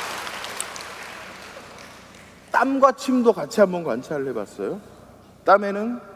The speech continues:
소금기가 있다. 그래서 땀은 썩지 않는다. 그래서 땀을 흘리는 사람은 썩지 않는다.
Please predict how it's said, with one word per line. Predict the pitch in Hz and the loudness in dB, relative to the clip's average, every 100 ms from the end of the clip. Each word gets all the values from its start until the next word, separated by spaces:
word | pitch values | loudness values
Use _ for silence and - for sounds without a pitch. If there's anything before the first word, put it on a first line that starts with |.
| - | -14
소금기가 | - 208 208 190 165 131 | -6 -2 -2 -2 2 2
있다. | 107 - 98 - - - - | 0 -6 -8 -8 -20 -18 0
그래서 | 160 175 202 226 220 - - | 4 4 6 4 2 -10 -2
땀은 | 113 202 208 | 0 2 -2
썩지 | 196 208 - - 202 | -4 -6 -8 0 0
않는다. | 101 101 131 143 - - - - - - - - - - | 2 -4 -8 -10 -16 -20 -20 -20 -20 -20 -20 -20 -12 4
그래서 | 185 214 233 | 6 8 6
땀을 | 226 208 226 214 | 6 4 4 0
흘리는 | 214 208 202 196 | 0 0 -2 -2
사람은 | 190 170 165 170 226 247 - - - | 2 2 2 2 -2 -4 -10 -20 -10
썩지 | 151 151 - - 185 202 - | -8 -8 -10 -8 -6 -6 -8
않는다. | 90 95 92 82 | -10 -10 -14 -16